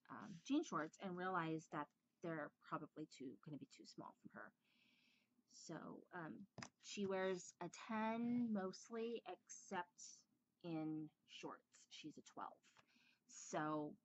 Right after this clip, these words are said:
I'm gonna just make them for my, my, um, niece, who is around the same,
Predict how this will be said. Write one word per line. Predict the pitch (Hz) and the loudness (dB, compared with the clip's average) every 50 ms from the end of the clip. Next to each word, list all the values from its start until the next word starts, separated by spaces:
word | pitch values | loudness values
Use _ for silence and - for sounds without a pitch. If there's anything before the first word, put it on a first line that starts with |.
| _ _ - | _ _ -2
I'm | 156 165 165 165 156 | 0 2 2 2 2
gonna | - 170 151 147 147 | 2 0 0 0 -2
just | - - 143 - - 143 | -4 -6 -12 -10 -10 -10
make | 131 - _ _ | -10 -10 _ _
them | 151 160 | -16 -16
for | - 160 | -12 -12
my, | 160 160 151 160 170 185 208 - _ _ - | -12 -12 -12 -12 -14 -16 -18 -20 _ _ -10
my, | 170 165 - - 151 117 139 131 | -8 -8 -6 -6 -6 -6 -6 -8
um, | - - 185 - _ _ _ - | -8 -8 -10 -14 _ _ _ -2
niece, | 180 151 - - - - - - - - _ _ _ _ _ _ _ _ _ _ _ _ _ _ _ _ _ _ _ _ _ - _ _ _ _ _ | 0 0 0 -2 -8 -10 -10 -10 -12 -12 _ _ _ _ _ _ _ _ _ _ _ _ _ _ _ _ _ _ _ _ _ -20 _ _ _ _ _
who | 208 185 165 160 - | -4 -4 -2 -4 -4
is | 175 170 160 156 156 156 156 147 - - - - - - - - - - - _ - _ _ _ _ _ - | -4 -4 -2 0 0 0 -2 -2 -4 -8 -8 -8 -8 -8 -10 -12 -12 -14 -18 _ -20 _ _ _ _ _ -4
around | 165 175 170 160 - 170 165 156 160 160 160 160 | -2 -2 -2 0 2 4 4 6 6 6 4 4
the | 160 151 | 2 0
same, | - - 170 151 151 151 147 147 147 147 - | -2 -2 -2 0 2 2 2 0 0 -2 -6